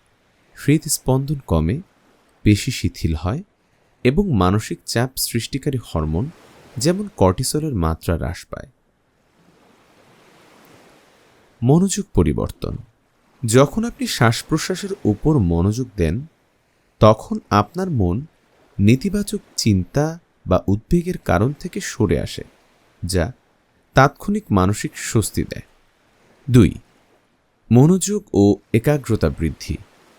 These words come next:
নিঃশ্বাসের ব্যায়াম মনকে বর্তমান মুহূর্তে ফিরিয়ে আনে। এটি বিক্ষিপ্ত চিন্তাগুলোকে শান্ত করে এবং মস্তিষ্কের কার্যকারিতা উন্নত করে, যার ফলে মনোযোগ ও একাগ্রতা বৃদ্ধি পায়।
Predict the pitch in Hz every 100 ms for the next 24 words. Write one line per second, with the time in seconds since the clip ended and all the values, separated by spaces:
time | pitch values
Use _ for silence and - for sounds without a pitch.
0 | _ _ _ - 123 156 - 226 254 202
1 | 110 101 139 120 98 104 165 90 85 -
2 | 117 151 110 87 107 - 90 - - -
3 | - - _ _ _ _ _ _ _ _
4 | _ _ _ _ 90 92 80 87 - 135
5 | - - - 101 104 135 160 170 - 170
6 | - 82 78 85 - 76 - - _ _
7 | _ _ _ 151 170 202 104 101 - -
8 | - - - 90 85 - 92 101 131 110
9 | 82 76 73 - 50 - _ _ _ _
10 | _ _ - 87 87 85 - 87 - -
11 | _ _ _ _ _ - 104 120 170 175
12 | 202 - 101 - 104 139 139 - 143 135
13 | 87 85 76 - - -